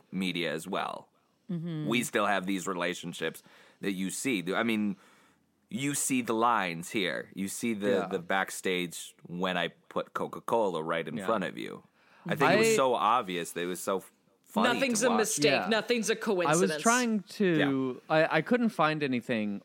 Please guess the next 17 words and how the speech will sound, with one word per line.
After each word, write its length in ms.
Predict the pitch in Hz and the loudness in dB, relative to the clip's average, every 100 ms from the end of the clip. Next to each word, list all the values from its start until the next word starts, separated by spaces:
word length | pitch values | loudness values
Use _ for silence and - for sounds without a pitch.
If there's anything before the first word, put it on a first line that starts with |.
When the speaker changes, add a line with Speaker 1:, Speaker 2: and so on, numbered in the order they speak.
| - | -4
Speaker 3:
on 260 | 123 113 95 | 0 0 -2
it, 280 | 67 - - _ _ - | -8 -14 -20 _ _ -6
um, 680 | 131 120 104 90 90 107 - _ | -2 0 0 -4 -8 -14 -16 _
because 420 | 143 131 139 120 123 | -4 0 0 0 0
obviously 520 | 160 185 160 135 123 131 - | 2 2 2 -2 -4 -6 -6
the 60 | |
movie 240 | 143 147 127 | -2 -2 -2
talks 320 | 156 139 - | 0 0 0
about 220 | 113 98 | -4 -4
it. 120 | 101 | -4
Product 360 | - 156 147 - | 0 2 2 -2
placement 460 | 139 117 - 113 | -2 -2 -2 -6
was, 160 | 110 107 | -6 -8
like, 200 | 98 92 - | -8 -8 -10
a 100 | 117 | -8
thing. 440 | - 120 82 127 - - - _ _ | -4 -4 -4 -14 -20 -20 -20 _ _
Uh, 320 | 151 135 117 | 2 4 2